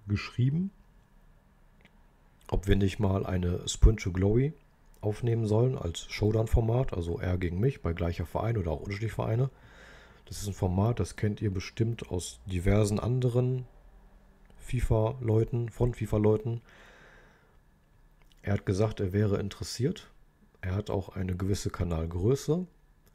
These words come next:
Und ich solle ihm doch mal bitte ein Video schicken von dem, was ich so mache.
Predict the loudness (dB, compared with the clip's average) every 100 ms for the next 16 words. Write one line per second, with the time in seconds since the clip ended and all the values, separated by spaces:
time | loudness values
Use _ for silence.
0 | _ _ -20 -20 _ _ _ _ _ _
1 | _ -4 -2 2 2 2 2 2 2 2
2 | 0 0 0 -2 0 2 2 2 2 -2
3 | 0 -4 -6 -12 _ _ _ -4 0 2
4 | 4 2 -2 -4 -2 -2 -4 -8